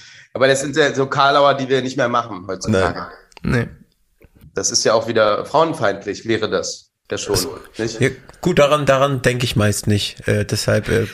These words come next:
Speaker 2: immer,
Speaker 1: Nee.
Speaker 2: immer mit einem
Speaker 1: Ja,
Speaker 2: Kopf in der
Speaker 1: aber
Speaker 2: Schlinge.
Speaker 1: das ist ja gerade dieses Aufrütteln, das, was da so gerade um, umgeht, ja,
Speaker 2: Mhm.
Speaker 1: und, und, äh, das, ja, ja,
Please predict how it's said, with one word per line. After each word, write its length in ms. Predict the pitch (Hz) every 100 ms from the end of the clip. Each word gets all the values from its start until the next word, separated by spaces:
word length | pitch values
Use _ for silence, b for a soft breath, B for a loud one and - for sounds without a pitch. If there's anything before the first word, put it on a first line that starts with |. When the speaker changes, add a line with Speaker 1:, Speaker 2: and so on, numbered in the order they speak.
| - -
Speaker 2:
immer, 180 | 127 117
Speaker 1:
Nee. 180 | 143
Speaker 2:
immer 200 | 143 127 - -
mit 180 | 123
einem 180 | - 127
Speaker 1:
Ja, 80 | 143
Speaker 2:
Kopf 180 | 175 151
in 120 | 110
der 100 | 117
Speaker 1:
aber 140 | 107
Speaker 2:
Schlinge. 240 | 165 117 156
Speaker 1:
das 200 | 165 160
ist 140 | 190
ja 80 | 180
gerade 320 | 170 147 165
dieses 300 | 160 160 151
Aufrütteln, 920 | 131 147 160 143 147 143 120 117 113 - _ _
das, 300 | 131 123 -
was 200 | 127 120
da 140 | - 113
so 140 | 117
gerade 320 | 117 113 113
um, 760 | 107 117 110 113 113 139 135 139
umgeht, 600 | 143 135 120 107 95 - -
ja, 200 | 101 110
Speaker 2:
Mhm. 280 | 113 104 110
Speaker 1:
und, 300 | 104 98 -
und, 460 | - 104 98 95 107
äh, 140 | 98
das, 300 | 98 92 -
ja, 320 | - - - - _ B B B B B B B B B B - -
ja, 400 | 101 123 110